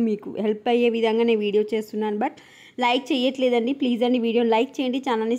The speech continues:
సబ్స్క్రైబ్ చేసుకోండి. మనకు ఫస్ట్ ఫేజ్ కౌన్సిలింగ్ సీట్ అలాట్‌మెంట్ అయిన నెక్స్ట్ డే మనకు గవర్నమెంట్ ఇచ్చిన ఇన్ఫర్మేషన్ ఇది. ఎంబీఏలో వచ్చేసి ఫస్ట్ ఫేజ్ కౌన్సిలింగ్‌లో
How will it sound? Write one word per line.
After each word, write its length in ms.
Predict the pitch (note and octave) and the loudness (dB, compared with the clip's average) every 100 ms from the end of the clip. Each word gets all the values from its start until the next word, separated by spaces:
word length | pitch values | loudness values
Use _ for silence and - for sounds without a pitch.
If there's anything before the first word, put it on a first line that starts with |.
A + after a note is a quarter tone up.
| A3+ | -4
సబ్స్క్రైబ్ 380 | - G#3+ G#3 F#3 | -4 -4 -2 -6
చేసుకోండి. 400 | F#3 F#3+ F3+ E3 - _ _ - B3+ | -8 -10 -10 -10 -18 _ _ -6 -2
మనకు 300 | D4+ E4 D#4+ G#4 | 0 0 0 4
ఫస్ట్ 240 | G4 D4+ F#4 D4 | 4 4 2 4
ఫేజ్ 260 | F4+ F4 E4 | 2 4 4
కౌన్సిలింగ్ 420 | D#4 D#4+ D#4 D4+ | 4 6 4 4
సీట్ 220 | D#4 D4+ C#4 | 2 4 4
అలాట్‌మెంట్ 520 | C#4 C#4+ D4+ D4+ C#4+ | 2 4 4 4 4
అయిన 180 | C4 C4 C4 | 2 2 2
నెక్స్ట్ 280 | A#3+ - D4 C#4 | 2 -2 0 2
డే 60 | C#4 | 4
మనకు 240 | B3+ B3 E4+ C4+ | 2 2 2 4
గవర్నమెంట్ 500 | C4 C4 D4+ D4 D4 C4 | 6 6 6 6 4 2
ఇచ్చిన 180 | - C4 B3+ | 0 2 2
ఇన్ఫర్మేషన్ 580 | A#3 C4 B3 B3 E4 C4+ A3 | 2 0 2 2 2 2 2
ఇది. 160 | G3+ - - _ _ _ _ A#3+ | 0 -4 -16 _ _ _ _ 0
ఎంబీఏలో 500 | D4 D4+ G4 G4+ F#4+ E4+ | 2 4 6 6 6 4
వచ్చేసి 380 | D#4 C#4+ D#4+ E4+ F#4+ | 2 2 2 4 4
ఫస్ట్ 240 | D#4 F#4 D#4 | 0 2 0
ఫేజ్ 200 | E4 D#4+ D#4+ | 0 0 0
కౌన్సిలింగ్‌లో 560 | D4 C#4+ D4+ C#4+ D4+ | 2 4 4 4 4